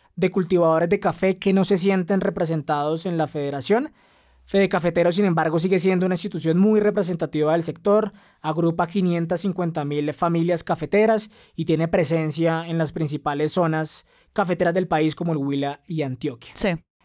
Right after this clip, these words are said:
Speaker 1: Esta pelea, a diferencia de la relación con los cacaos, pues es un pulso costoso para el gobierno.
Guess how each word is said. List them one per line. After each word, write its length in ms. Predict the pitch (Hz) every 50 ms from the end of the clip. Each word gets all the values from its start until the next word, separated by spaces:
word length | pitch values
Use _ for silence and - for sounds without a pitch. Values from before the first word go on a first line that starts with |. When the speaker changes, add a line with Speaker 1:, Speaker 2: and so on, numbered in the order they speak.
| _ _ -
Speaker 1:
Esta 260 | 202 185 - 233 -
pelea, 500 | 233 214 196 190 190 196 196 208 220 208
a 40 | 214
diferencia 760 | 214 208 214 190 175 180 180 175 170 170 185 185 190 190 190
de 100 | 190 196
la 60 | 185
relación 380 | 165 156 156 143 131 156 147 143
con 140 | - 175
los 120 | 170 170 165
cacaos, 540 | - 165 - - 165 170 214 262 247 - -
pues 160 | - 139 135
es 140 | 147 135 156
un 100 | 156 -
pulso 480 | - 180 175 170 170 170 170 165 165 - _ _ _ _ _ _ _
costoso 520 | - 190 160 165 - 202 196 170 185 180
para 140 | 170 185 175
el 80 | 165 143
gobierno. 460 | 139 143 156 202 226 254 262 302